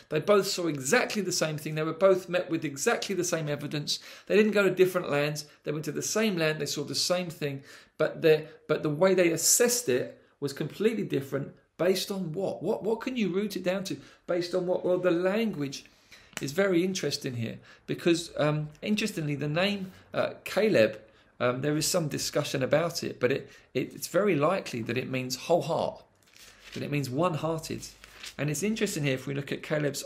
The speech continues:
own, um, assessment, really, of, of, of what, of what went on, um, that, that he had wholly followed, wholly followed the Lord my God. That,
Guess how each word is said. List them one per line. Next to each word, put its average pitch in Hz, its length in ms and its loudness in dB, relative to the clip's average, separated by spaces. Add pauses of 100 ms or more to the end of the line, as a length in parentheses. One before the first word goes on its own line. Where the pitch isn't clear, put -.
own, 156 280 -2 (380)
um, 131 360 0 (300)
assessment, 165 680 0
really, 107 380 -6 (360)
of, 120 300 0
of, 127 180 2
of 123 180 -2
what, - 180 -4 (120)
of 120 160 -8
what 156 160 -6
went 131 180 -4
on, 127 300 -6 (420)
um, 123 400 -4 (240)
that, - 220 -2
that 139 200 -2
he 139 140 2
had 139 120 0 (320)
wholly 180 420 2
followed, 143 680 -2 (120)
wholly 156 540 -4
followed 110 500 -8 (600)
the 120 80 -6
Lord 127 440 -4 (720)
my 120 200 -4
God. 107 380 -10 (2250)
That, - 300 2